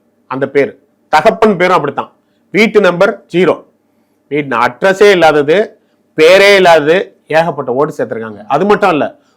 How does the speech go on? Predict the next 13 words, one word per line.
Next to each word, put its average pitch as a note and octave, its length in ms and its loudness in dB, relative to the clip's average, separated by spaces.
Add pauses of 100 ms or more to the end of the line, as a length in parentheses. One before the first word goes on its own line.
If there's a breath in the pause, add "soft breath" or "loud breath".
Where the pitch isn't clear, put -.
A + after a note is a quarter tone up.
(180)
ஒரே D#3 340 4 (120)
இடத்தில் G3+ 360 2
ஆயிரம் E3+ 420 2
ஓட்டு, C#3 160 -4 (400)
ரெண்டாயிரம் G#3 480 2
ஓட்டு, D3 160 -6 (340)
நூறு A#3 300 2 (100)
ஓட்டு, - 180 0 (460)
எண்பது G#3+ 340 4
ஓட்டு, G3 220 2 (680)
இதெல்லாம் F#3+ 360 2
சேர்த்து F3 240 0
வச்சிருக்காங்க. A#2+ 420 -6